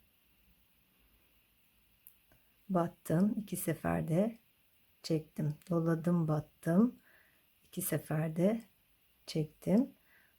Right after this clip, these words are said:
doladım, battım, iki seferde çektim.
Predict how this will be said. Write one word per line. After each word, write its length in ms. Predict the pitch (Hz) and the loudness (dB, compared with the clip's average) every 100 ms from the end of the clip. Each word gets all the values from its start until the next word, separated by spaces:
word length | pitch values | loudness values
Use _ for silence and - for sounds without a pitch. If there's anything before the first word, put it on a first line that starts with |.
| _ | _
doladım, 600 | 175 165 165 160 160 147 | 0 2 2 2 2 2
battım, 600 | 147 147 - - 220 262 | 0 -4 -8 0 2 2
iki 220 | - - | -2 -8
seferde 680 | - - 151 - 160 165 - | -8 -6 -6 -4 -4 -4 -10
çektim. 580 | - 156 - - 254 | -6 -6 -6 0 0